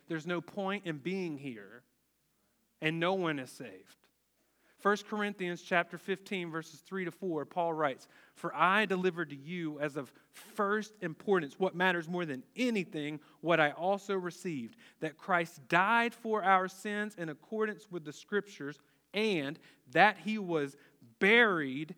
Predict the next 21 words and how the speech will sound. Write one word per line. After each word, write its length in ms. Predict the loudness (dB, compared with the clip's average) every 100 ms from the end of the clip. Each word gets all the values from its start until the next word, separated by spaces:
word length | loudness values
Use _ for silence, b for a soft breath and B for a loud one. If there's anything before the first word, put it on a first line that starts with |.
| b b
and 200 | -14 2
that 180 | 4 4
he 140 | 0
was 240 | -8 -10 -12
raised 580 | -6 -2 0 0 -4
on 180 | -8 -8
the 100 | -8
third 360 | -8 -4 -4 0
day 320 | 2 2 0
in 240 | -6 -10
accordance 720 | -12 -16 -8 -4 -4 -6 -12 _
with 240 | -10 -10 -10
the 120 | -16
Scriptures." 920 | -20 -18 -18 -18 -20 -20 _ -20 _ _ _ _ _ _ _
Notice 420 | -2 0 0 -2 -4
what 220 | -2 -2
he 180 | -2 -2
included 480 | -4 -6 -6 -6
second 420 | -14 -12 -12 -14 -20
in 160 | -20
there. 260 | -20 -20